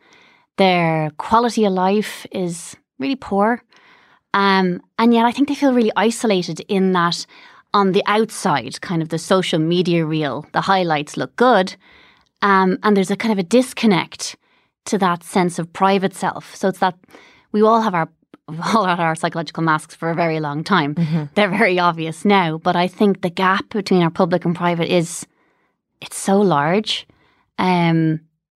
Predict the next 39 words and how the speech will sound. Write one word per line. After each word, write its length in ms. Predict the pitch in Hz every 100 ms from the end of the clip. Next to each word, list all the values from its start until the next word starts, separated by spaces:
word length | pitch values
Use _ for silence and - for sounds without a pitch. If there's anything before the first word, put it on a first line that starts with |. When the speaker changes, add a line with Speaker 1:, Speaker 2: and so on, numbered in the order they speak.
| _
Speaker 1:
and 240 | 202 202
nearly, 340 | 196 208 247 220
like, 220 | 185 175 _ -
the 80 |
talk 360 | 190 - 202 220 -
is 220 | 208 190
important, 640 | 175 170 190 185 254 262
but 180 | - 180 - _ _ _ _
what 120 | 415
are 40 | 415
the 80 |
tools? 520 | - - 269 - - - 247 240 - - _ _
You 160 | 254 262
know, 120 | 196
we 180 | - 214
talk 200 | 254 302
about 180 | 247 -
self-care 680 | 196 170 - 180 175 151 -
nearly 340 | 202 196 190 175
in 80 | 165
a 120 | 143
bubble 320 | 156 190 208
bath 320 | 185 127 -
mentality, 560 | 156 147 151 127 - 147 - - - _
but, 300 | 208 190 - - _
like, 260 | 202 202
what 260 | 202 226 262
act 260 | 240 233 -
of 80 | 190
self-care 460 | - 175 170 185
do 120 | 170 175
people 340 | 185 170 175
really 440 | 175 196 214 208
engage 340 | 180 165 165 156
in, 60 |
in 140 | 156 196
a 60 |
daily 300 | 180 185 175 160
level 340 | 156 151 156